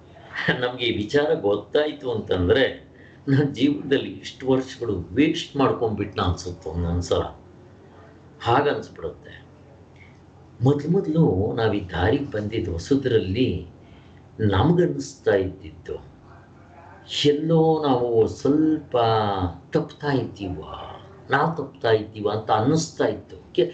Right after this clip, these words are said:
ಕೆಲವು ವರ್ಷ, ಒಂದ್ ವರ್ಷ, ಎರಡು ವರ್ಷ ಅಷ್ಟೇ ಇರ್ಬೋದು. ನಮ್ಗೆ ಆಧ್ಯಾತ್ಮದಲ್ಲಿ ಪಕ್ಕ ಆದ್ಮೇಲೆ ಅಯ್ಯಯ್ಯೋ ಪಾಪ ಜನಗಳು ಕೆಟ್ಟೋಗ್ತಾ ಇದ್ದಾರಲ್ಲ, ಅವ್ರು ತಮ್ಮ ಜೀವನವನ್ನೇ ವ್ಯರ್ಥ ಮಾಡ್ಕೊಂತಾ ಇದ್ದಾರಲ್ಲ ಅಂತ ನಮಗೆ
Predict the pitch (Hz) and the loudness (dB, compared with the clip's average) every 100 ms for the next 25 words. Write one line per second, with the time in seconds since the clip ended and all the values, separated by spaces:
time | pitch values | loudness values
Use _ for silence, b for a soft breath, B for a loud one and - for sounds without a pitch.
0 | - - 156 131 - 101 - 117 113 107 | -8 0 0 0 -4 -6 -4 0 4 4
1 | 101 127 - - - - - - 82 67 | 4 2 0 -4 -8 -8 -8 -8 -8 -8
2 | 65 - - - - - - - - - | -12 -16 -18 -20 -20 -20 -20 -20 -20 -20
3 | B B B B B - 95 95 - - | B B B B B -2 0 2 2 0
4 | 76 - - - 143 196 - 185 170 123 | 0 -2 -4 -2 2 0 0 -10 -4 -2
5 | 90 - - 131 - - - - - 202 | -2 -6 -2 -2 -2 -12 -20 -14 0 0
6 | - - 98 98 90 110 90 - - B | 0 -6 -2 2 4 4 0 -8 -20 B
7 | B B - - - - 95 98 90 90 | B B -16 -2 0 0 -2 -8 -10 -4
8 | 92 90 92 - 95 117 - 127 131 147 | 0 2 0 -2 0 0 0 -2 0 0
9 | 143 - 123 - 147 147 - 107 104 101 | 0 0 -2 0 0 0 -2 -4 0 2
10 | 92 92 95 98 98 B B B 147 143 | 4 4 4 2 0 B B B 2 2
11 | 127 - 143 214 302 262 220 226 156 139 | 0 -2 0 0 -2 2 4 4 2 -2
12 | - 143 120 - 107 92 107 98 104 101 | -4 -8 -8 -10 -12 -2 0 0 0 2
13 | 101 113 156 156 B B 110 107 101 117 | 4 2 2 -2 B B -4 0 2 2
14 | 175 135 - | 2 0 -2